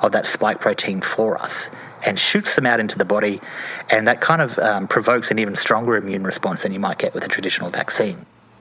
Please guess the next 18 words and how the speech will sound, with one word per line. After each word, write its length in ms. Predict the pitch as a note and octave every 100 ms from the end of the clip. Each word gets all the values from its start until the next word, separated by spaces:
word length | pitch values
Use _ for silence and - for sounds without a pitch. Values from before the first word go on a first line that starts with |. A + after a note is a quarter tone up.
| -
So 60 | B2
it's 140 | A#2
essentially 340 | A#2+ G3+ A#3+ -
turning 300 | - A2 G2+
ourselves 340 | F#2 G#2 G2
into 220 | A2 F#2+
a 40 | G2
manufacturing 680 | G#2 G2+ - A#2 - F#2+ F#2+
plant 520 | - A2 - F#3 - - - - - - - -
for 360 | - B2+ A#2+ A2
a 80 | F#2+
harmless 840 | - - C#3+ D#3 B2 - - - - - - -
portion 640 | - C3 D3+ - F#3 F3+ D3+ - - - -
of 80 | G2
the 80 |
coronavirus, 880 | - G#2+ G2+ A2+ F2+ D#2+ - E3 - - - - - -
which 180 | A#2
then 380 | B2 A2 G2 F#2